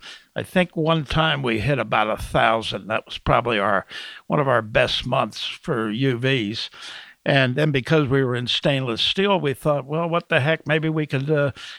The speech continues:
make a mineral tank." 'Cause one of the competitors out in the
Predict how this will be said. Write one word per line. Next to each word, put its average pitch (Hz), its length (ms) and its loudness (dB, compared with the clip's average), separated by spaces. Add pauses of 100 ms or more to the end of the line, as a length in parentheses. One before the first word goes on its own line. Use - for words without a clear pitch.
(180)
make 143 180 2
a 139 40 -4
mineral 156 380 4
tank." - 480 -4 (840)
'Cause 127 440 -2 (140)
one 165 180 0
of 139 100 0
the 127 100 0
competitors 135 760 0
out 123 220 2
in 113 160 -4
the 104 260 0